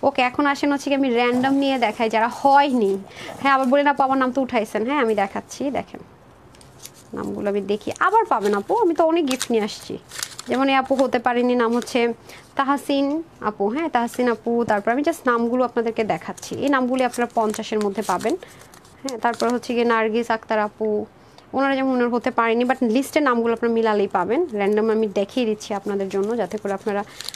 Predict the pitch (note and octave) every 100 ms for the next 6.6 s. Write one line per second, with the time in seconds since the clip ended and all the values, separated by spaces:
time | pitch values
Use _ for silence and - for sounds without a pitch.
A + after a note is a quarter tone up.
0 | - - - D4 A3 G#3+ C4+ C4+ C#4+ -
1 | B3+ B3+ B3+ - - - A3 G#3+ G#3 A#3
2 | A#3 A#3 A#3+ - B3+ B3 B3+ G#3+ A3+ A#3
3 | B3 A3+ A3+ - A3+ A3 G#3+ - A3+ G#3+
4 | F3+ - - - - - C#4 D#4+ E4+ F4
5 | E4 C4+ C4+ E4+ C#4+ D#4 D4+ C#4+ G#3+ A3
6 | A#3+ G3+ - F#3 D4 G4